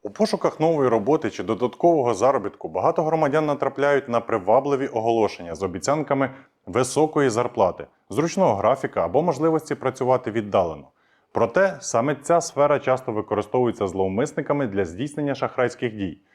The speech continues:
відомих як шахрайство з працевлаштуванням. Зазвичай схема виглядає досить переконливо. У мережі публікуються вакансії, яка не потребує особливих навичок або досвіду, але гарантує хороший дохід.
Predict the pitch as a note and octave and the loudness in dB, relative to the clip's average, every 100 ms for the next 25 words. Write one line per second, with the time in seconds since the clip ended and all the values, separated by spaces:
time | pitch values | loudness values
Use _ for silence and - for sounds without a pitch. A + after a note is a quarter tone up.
0 | _ _ G2 B2 G#3 F#3+ C3+ B2 A2 - | _ _ -2 2 2 2 -2 -2 -6 0
1 | B2+ C#3+ - C#3+ - G#2+ A2+ G2+ G#2+ - | 0 0 -4 -6 0 -2 0 -2 -2 -2
2 | G2+ F2+ D#2+ D2+ _ _ _ _ _ - | -4 -4 -6 -16 _ _ _ _ _ -4
3 | G2+ B2+ G3 A#3 F#3+ - D#3+ F3+ D3 C3 | 0 4 2 2 -2 0 0 2 2 2
4 | B2+ B2 D3 C#3+ - _ G2+ G2 D#3 E3 | 2 2 2 0 -4 _ -10 0 0 0
5 | D#3 D3+ D3+ - G#2 E2 D2+ D2 - _ | 0 0 0 0 -4 -4 -8 -10 -14 _
6 | - F#2 G#2+ B2+ F3+ F#3 C#3+ C#3+ D3 D#3 | -10 -2 2 4 2 0 0 0 4 4
7 | D3+ A#2 G2 F#2 B2 C#3+ C#3+ E3 E3+ _ | 4 2 0 2 2 2 0 -4 -4 _
8 | _ - A2+ E3+ F3 F3 F#3+ F#3+ F3+ E3 | _ -4 0 2 2 4 4 2 2 0
9 | C3 F3+ F3 E3 D3 C3+ D3+ D3 C#3+ A2 | 2 4 4 2 0 4 4 4 2 0
10 | F2 E2 D#2+ E2+ F#2+ C3 A#2 G2+ - D#2+ | 0 -6 -10 -6 -2 0 2 0 -4 -14
11 | D#2 _ _ _ - - C#3+ E3 - G2 | -14 _ _ _ -2 2 4 2 -2 -4
12 | C3+ D3+ C#3 F3 D#3+ - A#2+ A2+ C3+ C3+ | 0 0 2 2 2 2 0 2 0 0
13 | B2 A#2 - F#2 - | 0 0 -4 -10 -10